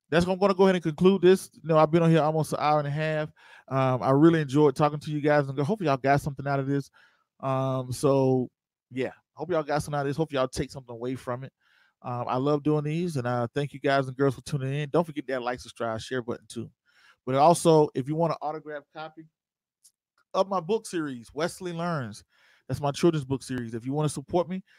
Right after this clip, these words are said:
check out my book series, Wesley Learns. We got Wesley Learns to Invest, the world's first children's book on investing. Wesley Learns to Invest, followed by Wesley Learns About Credit,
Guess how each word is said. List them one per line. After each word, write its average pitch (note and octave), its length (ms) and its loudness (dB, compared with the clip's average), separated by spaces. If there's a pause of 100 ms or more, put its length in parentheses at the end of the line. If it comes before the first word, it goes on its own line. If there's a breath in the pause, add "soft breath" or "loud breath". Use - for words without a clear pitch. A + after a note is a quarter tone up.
(220 soft breath)
check D3+ 240 -6
out D3 100 -6
my D#3+ 80 -2
book F3 220 2
series, C3 440 -2
Wesley B2+ 440 -6
Learns. C3 400 -6
We - 160 -18
got A#2 140 -12
Wesley C#3+ 360 -12
Learns C#3+ 380 -6
to D3+ 200 -10
Invest, C3+ 520 -2 (320 soft breath)
the A#2 80 -4
world's D#3 360 6
first G3 320 0
children's F#3 280 -4
book D3+ 280 -6
on C#3+ 140 -8
investing. C#3 640 -6
Wesley C3+ 320 -4
Learns C#3 260 -6
to C#3+ 100 -8
Invest, C#3 380 -4 (440 soft breath)
followed D3+ 220 6
by C#3 120 4
Wesley D3 360 0
Learns C#3 280 -2
About A#2 240 0
Credit, E3 360 4